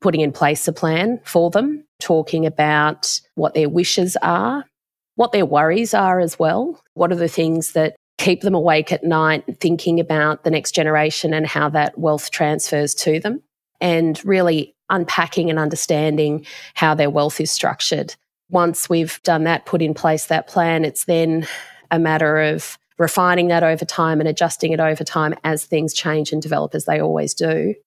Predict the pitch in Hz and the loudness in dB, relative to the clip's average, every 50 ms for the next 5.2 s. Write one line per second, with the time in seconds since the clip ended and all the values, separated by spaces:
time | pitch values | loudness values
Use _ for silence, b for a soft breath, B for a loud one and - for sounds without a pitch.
0 | _ _ _ - - 185 185 185 180 185 180 185 185 180 - 190 180 165 165 160 | _ _ _ -6 -2 0 2 2 2 2 2 2 0 -2 0 0 0 2 2 0
1 | 151 - - 160 156 - 170 156 147 _ - 160 151 - - - - - 165 160 | -4 -2 -4 -4 -2 0 -2 -2 -2 _ -2 -2 -2 -2 -4 -6 -2 0 0 0
2 | 151 151 - - 160 156 156 156 151 151 147 - - - 175 170 160 156 147 147 | 0 -2 -2 -2 0 0 0 0 -2 -4 -6 -8 -2 -2 0 0 2 0 0 0
3 | 147 - - 170 156 156 147 - - - 160 151 147 - - 156 151 - - - | -2 -2 -4 -2 0 0 -2 -4 -4 -2 -2 -2 -2 -2 -2 -2 -2 -2 -2 -2
4 | - 78 - - - - - - - _ _ _ _ - 170 165 156 151 151 156 | -2 -2 -2 -4 -8 -8 -8 -8 -10 _ _ _ _ -2 0 0 2 2 2 2
5 | 156 147 160 | 2 0 -2